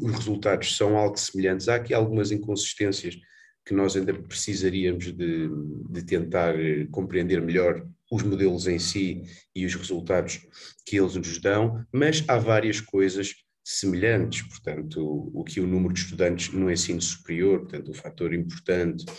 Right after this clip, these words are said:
ah, aqui muito relacionado com a educação, como, por exemplo, um driver potencial de, de, de, de transmissão. E, portanto, temos inicialmente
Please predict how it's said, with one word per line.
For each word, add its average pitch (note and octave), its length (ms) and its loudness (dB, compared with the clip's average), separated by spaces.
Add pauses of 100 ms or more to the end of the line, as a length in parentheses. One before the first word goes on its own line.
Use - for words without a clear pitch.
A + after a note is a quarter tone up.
(380)
ah, D#2+ 720 2
aqui - 180 -6
muito F#2+ 300 0
relacionado F2 420 -2
com - 100 -2
a F2 40 4
educação, F2 480 -2
como, F2 280 -4 (120)
por F2+ 80 -6
exemplo, E2+ 260 -2
um F2+ 80 -2
driver E2+ 460 0
potencial D#2+ 760 -2 (380)
de, D#2+ 500 0 (360)
de, D#2 1040 -4 (760)
de, D#2 480 -2 (420)
de F2+ 80 -2
transmissão. - 560 -6 (1200)
E, C#3+ 80 -2
portanto, C3 520 2
temos A#2+ 520 0
inicialmente G2+ 840 2